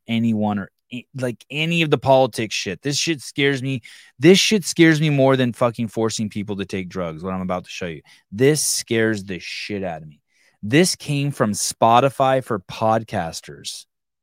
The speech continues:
This is called Building a Loyal Fan Base.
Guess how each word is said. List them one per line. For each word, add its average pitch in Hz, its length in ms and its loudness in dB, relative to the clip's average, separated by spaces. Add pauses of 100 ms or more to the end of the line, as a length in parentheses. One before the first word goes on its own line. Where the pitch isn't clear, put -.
(1080)
This 135 140 -4
is 147 100 -2
called 127 320 4
Building 147 500 2
a 127 140 0
Loyal 120 460 2
Fan 120 460 -2
Base. 80 580 -6